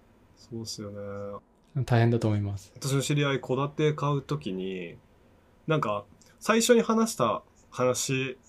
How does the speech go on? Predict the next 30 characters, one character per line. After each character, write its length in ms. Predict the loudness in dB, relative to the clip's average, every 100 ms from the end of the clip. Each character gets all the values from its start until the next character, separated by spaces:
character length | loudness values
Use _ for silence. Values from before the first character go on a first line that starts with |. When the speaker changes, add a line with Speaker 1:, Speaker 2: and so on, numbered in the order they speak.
| _
Speaker 1:
が 120 | 0 0
あ 40 |
っ 60 | 0
て、 460 | _ 2 2 0 -8 _ _ _ 4
で、 220 | 8 8
実 360 | 4 0 4 6
際 80 |
に 300 | 6 4 0 -6 -18 _ _
契 160 | -2 2
約 540 | 2 2 2 2 0 -6 -12 -2
す 120 | 0
る 100 | 2
直 240 | 2 0 0
前 140 | 0
に 140 | 2 4
家 140 | 6
見 120 | 4
に 60 | 4
行 100 | 0
っ 20 |
た 120 | -4
ら 80 | -4
し 80 | -4
い 20 |
ん 40 |
で 60 | -6
す 60 | -10
よ。 80 | -16 _ _ _ -2
Speaker 2:
う 40 | -2
ん。 180 | -2